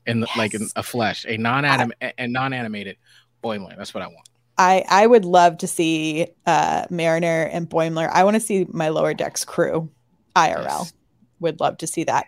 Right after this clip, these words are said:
Speaker 2: I also think it would be fun to
Speaker 1: Rutherford.
Speaker 2: see
Speaker 1: Man, that'd be
Speaker 2: a, um, a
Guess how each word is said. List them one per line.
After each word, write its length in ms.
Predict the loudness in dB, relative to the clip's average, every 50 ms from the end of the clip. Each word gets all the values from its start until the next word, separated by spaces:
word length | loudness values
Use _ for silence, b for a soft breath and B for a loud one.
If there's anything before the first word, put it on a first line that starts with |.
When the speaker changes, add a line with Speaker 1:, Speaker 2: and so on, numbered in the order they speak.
| _
Speaker 2:
I 120 | 0 0 2 4
also 280 | 4 4 4 4 0 0
think 200 | 0 0 0 2
it 120 | 2 2
would 140 | 0 -2 -2
be 100 | -4 -2
fun 420 | 2 2 2 2 2 0 -4 -6 -6 _ _ _ _ _ _ _ _ _ _ _ _ _ _ _ _ _
to 100 | -2 0
Speaker 1:
Rutherford. 220 | 2 2 2 2 2
Speaker 2:
see 280 | 2 2 2 0 -2
Speaker 1:
Man, 80 | -4 -6 B B B B B B B B B B
that'd 160 | B -20 _
be 160 | -20 -12 -2 2
Speaker 2:
a, 680 | 4 4 6 6 6 6 4 4 2 0 -2 -4 -6 _ -2
um, 680 | 0 0 0 0 0 -2 -4 -6 -6 -8 -8 -10 -10 -12 _ _ _ -12 -12 -12 -12 _ _ _ _ _ _ _ _ _ 2
a 380 | 2 2 2 0 -2 -4 -6